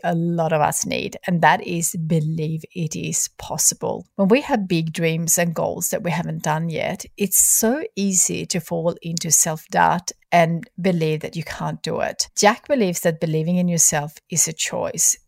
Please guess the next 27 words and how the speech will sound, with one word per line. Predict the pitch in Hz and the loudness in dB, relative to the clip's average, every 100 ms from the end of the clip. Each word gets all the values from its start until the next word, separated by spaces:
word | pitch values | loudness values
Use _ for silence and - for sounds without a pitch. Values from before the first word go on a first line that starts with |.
| _ | _
It's | 180 | -2
an | 180 | 0
attitude | 156 160 220 - 220 226 | 0 0 -2 0 2 2
that | 202 - - | 0 -6 -6
you | 170 156 | -4 -4
develop | 165 160 151 156 - | -4 -4 -4 -4 -6
over | - 147 156 | -6 -6 -4
time. | - 165 - - 175 - _ | -6 -4 -4 -4 -6 -8 _
So | - 202 | 0 2
this | 220 247 | 2 2
is | 254 | 2
a | 294 | -2
crucial | - - 196 175 - | -8 -4 -2 0 -4
chapter | - - 165 - 165 | -4 -4 -4 -4 -4
for | - - | -4 -6
anyone | - 202 240 185 160 | 0 2 4 4 2
who | 160 170 160 - | 0 -2 -6 -6
isn't | - 214 240 | -4 0 0
sure | - 185 175 170 | 0 2 2 2
if | - - | 0 -8
you | 165 | -6
can | 170 160 | -4 -2
make | 156 160 170 | -2 -2 -6
your | |
dream | 165 160 156 170 | -6 -6 -6 -6
come | - 156 - | -8 -8 -8
true. | - - 156 | -8 -6 -6